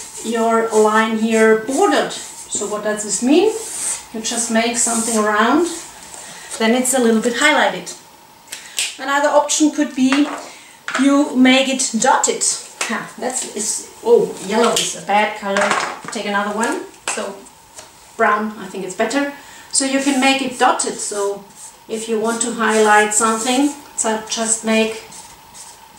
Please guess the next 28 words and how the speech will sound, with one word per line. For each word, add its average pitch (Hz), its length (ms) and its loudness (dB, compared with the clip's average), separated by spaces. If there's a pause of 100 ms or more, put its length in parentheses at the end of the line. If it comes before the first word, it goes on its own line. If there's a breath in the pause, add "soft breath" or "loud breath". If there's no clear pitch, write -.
(180)
some 226 240 -4
dots - 580 -8 (100)
under 196 300 -4
it. 214 160 -2 (880 loud breath)
So - 180 -6
now 240 200 4
you 247 80 -2
can 247 140 0
see 247 300 0
there 233 180 2
are 233 180 -2 (320 loud breath)
a 247 80 2
lot 349 420 4
of - 180 -12
different 285 540 -2
varieties 269 1120 0 (300 loud breath)
to 269 140 -4
use 302 280 0
your 254 100 -2
font 247 460 -2 (260)
and 220 200 2
then 233 220 2
to 233 140 -4
impress 220 460 0
your 233 140 -2
audience 214 600 -2 (260 loud breath)
with 185 180 -12
variety 180 720 -2